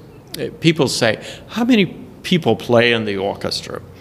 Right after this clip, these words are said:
Well, or how many members? Well, it's not a matter of that. And this is a hard point to make sometimes. The composer of the music tells you how many players are going to play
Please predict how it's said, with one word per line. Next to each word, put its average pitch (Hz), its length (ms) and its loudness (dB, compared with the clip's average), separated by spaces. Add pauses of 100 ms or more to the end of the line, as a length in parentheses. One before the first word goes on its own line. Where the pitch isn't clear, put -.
(840)
Well, 139 920 2
or 117 140 2
how 135 120 0
many 123 160 4
members? 107 460 2
Well, 135 260 2
it's - 320 -6
not 160 220 2
a 139 60 2
matter 120 500 2
of - 220 -8
that. - 500 -8 (180)
And 117 400 -2
this 135 220 -2
is 120 140 -4
a 104 80 4
hard 113 300 2
point 104 300 -4
to 101 80 -6
make 101 260 -2
sometimes. 92 720 -8 (640)
The 139 80 4
composer 156 680 4
of 110 80 4
the 110 80 4
music 127 400 6
tells 107 280 2
you 104 120 -2
how 120 200 0
many 104 240 4
players 92 720 -2 (500)
are 113 120 2
going 110 220 4
to 85 60 -6
play 95 520 0